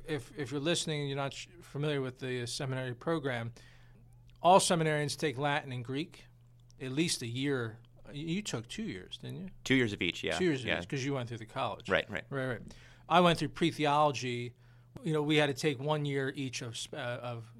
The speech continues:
Speaker 1: Greek and Latin. And I really, I really just, I, I'm a sucker for language.
Speaker 2: <laughs> Yeah.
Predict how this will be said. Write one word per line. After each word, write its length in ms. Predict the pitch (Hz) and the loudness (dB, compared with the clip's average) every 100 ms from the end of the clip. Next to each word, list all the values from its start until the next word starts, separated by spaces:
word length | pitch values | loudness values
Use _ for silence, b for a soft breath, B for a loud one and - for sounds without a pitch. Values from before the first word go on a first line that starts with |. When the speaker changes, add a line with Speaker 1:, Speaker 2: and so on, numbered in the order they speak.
| 175 | -6
Speaker 1:
Greek 260 | 147 135 | -4 -4
and 280 | 127 113 117 - | -6 -8 -10 -12
Latin. 400 | 131 120 101 101 - b b b b | -8 -8 -8 -16 -20 b b b b
And 120 | 143 156 | -12 2
I 120 | 202 | 2
really, 420 | 208 175 175 143 - | 4 2 2 0 -2
I 100 | 160 | 0
really 300 | 165 151 135 | 0 -2 -4
just, 200 | 135 - - | -4 -8 -8
I, 120 | 170 151 - - | -10 -10 -18 -18
I'm 240 | - 131 139 | -12 -8 -4
a 20 | |
sucker 340 | - 160 143 117 | -2 -2 -4 -8
for 120 | 120 | -8
language. 400 | 120 123 120 - | -6 -8 -10 2
Speaker 2:
<laughs> 720 | 175 226 - 214 - 156 139 | 8 10 12 10 10 0 4
Yeah. 100 | 160 | 4